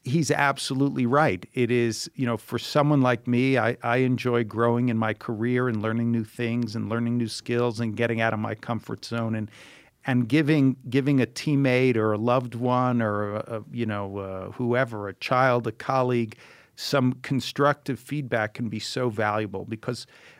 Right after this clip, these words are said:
you know, a lot of us live in the bubble where everyone's just telling us how great we are and, you know, "Wow, that was an amazing presentation." And you hear that a million times,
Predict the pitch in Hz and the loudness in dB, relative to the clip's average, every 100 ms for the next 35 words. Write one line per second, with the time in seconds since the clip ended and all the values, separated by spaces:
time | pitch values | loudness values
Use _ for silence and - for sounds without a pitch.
0 | _ _ _ - 139 139 135 139 160 156 | _ _ _ -4 0 4 4 6 4 2
1 | - 131 123 143 139 127 107 123 120 131 | 0 0 2 4 2 2 2 2 4 4
2 | 127 120 113 113 113 135 120 131 123 117 | 4 4 4 2 2 0 0 2 2 -2
3 | 107 - 123 120 117 - 117 98 113 117 | -6 -2 0 0 -2 -2 -6 -2 0 0
4 | 113 120 110 110 110 113 110 107 104 104 | -2 -2 0 0 2 2 0 -4 -6 -6
5 | 101 - - 110 101 101 101 117 117 113 | -8 -10 -8 -6 -6 -6 -2 2 2 0
6 | 117 117 113 113 123 113 123 107 127 107 | -2 -2 -2 0 0 0 -2 -2 -4 -2
7 | 113 - 120 107 127 113 107 104 113 113 | -4 -2 -2 -2 -4 -4 -4 -4 -2 -2
8 | 123 110 104 117 120 120 120 113 110 110 | 0 -2 -2 0 0 -2 -4 -4 -4 -4